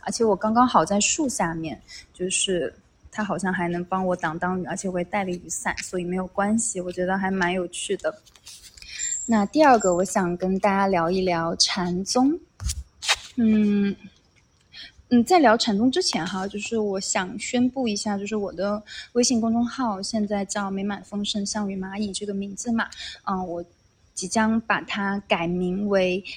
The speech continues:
和播客同名的“优异的日日是好日”这个名字。嗯，项羽蚂蚁这个名字，就是我初期的灵感呢，就是来自于在我看来这是蚂蚁和大象嘛，它们是来自两个，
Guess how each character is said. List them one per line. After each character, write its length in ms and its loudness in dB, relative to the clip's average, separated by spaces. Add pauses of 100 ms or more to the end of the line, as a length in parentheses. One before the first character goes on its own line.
和 280 -4
播 220 0
客 220 0
同 180 -6
名 260 -2
的 180 0
“优 180 2
异 140 0
的 160 -2
日 140 -6
日 160 -2
是 140 0
好 280 -4
日” 200 -4
这 140 -4
个 80 -6
名 360 -8
字。 300 -6 (500)
嗯， 260 0
项 300 4
羽 60 2
蚂 180 -4
蚁 120 -4
这 120 -8
个 60 -8
名 240 -6
字， 160 -6
就 100 -10
是 460 -8 (220)
我 200 0
初 280 -4
期 320 -2
的 120 4
灵 300 0
感 220 0
呢， 100 -4
就 100 -6
是 140 -6
来 180 0
自 240 -4
于 140 2
在 180 2
我 120 0
看 200 -4
来 200 -2
这 160 -2
是 340 0
蚂 260 0
蚁 120 -4
和 120 -2
大 220 -2
象 260 -4
嘛， 200 -12
它 80 -18
们 160 -8
是 160 -2
来 200 -8
自 200 -6
两 240 -2
个， 240 -2